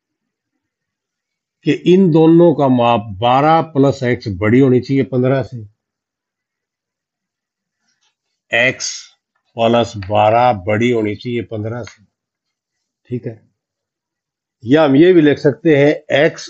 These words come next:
और पन्द्रह का योग बड़ा होना चाहिए बारह से, एक्स प्लस पन्द्रह, या लिख सकते हैं तीसरी स्थिति x प्लस पन्द्रह बड़ी होनी चाहिए बारह से।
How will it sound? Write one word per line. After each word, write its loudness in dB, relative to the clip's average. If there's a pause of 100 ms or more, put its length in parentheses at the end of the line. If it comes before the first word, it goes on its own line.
(140)
और 2 (140)
पन्द्रह 2
का -2
योग -2
बड़ा 0
होना 2
चाहिए -2
बारह -2
से, -16 (1600)
एक्स -4 (1700)
प्लस 0
पन्द्रह, 0 (180)
या -4
लिख -2
सकते -8
हैं -4
तीसरी -6
स्थिति -14
x -6
प्लस -6
पन्द्रह -4 (140)
बड़ी -2
होनी -4
चाहिए -10 (720)
बारह -4
से। -20